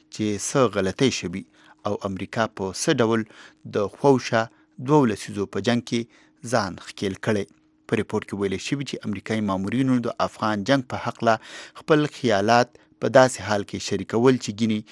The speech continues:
د دوی خبرې به په عامه کچه مخې ته نه راځي او دا خبره تسلیموي چې د افغان جنگ دپاره د امریکې تګلاره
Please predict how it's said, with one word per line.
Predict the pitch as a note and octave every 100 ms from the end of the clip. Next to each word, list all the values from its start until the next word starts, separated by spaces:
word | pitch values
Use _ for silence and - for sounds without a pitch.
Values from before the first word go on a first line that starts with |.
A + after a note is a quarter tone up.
| - _ -
د | A#2+
دوی | D#3 C3+
خبرې | A2 G2+ G2+ F#2
به | F#2+ - - -
په | - -
عامه | G2+ F#2 -
کچه | C3+ A#2+ G#2+ G#2+
مخې | - G#2 -
ته | G#2+
نه | B2+
راځي | G2 F#2 G2+ _ _ _ -
او | G2+
دا | G2 F#2
خبره | - G#2+ G#2+ -
تسلیموي | - G#2 F#2+ G2 C3+ -
چې | - - - B2+
د | B2+ A#2+
افغان | - C3+ B2+ A#2+
جنگ | D3+ C3 G#2
دپاره | G2 G2 F#2+ - _ -
د | A#2
امریکې | A2+ G2+ - B2+ G#2
تګلاره | F#2 G#2 F#2+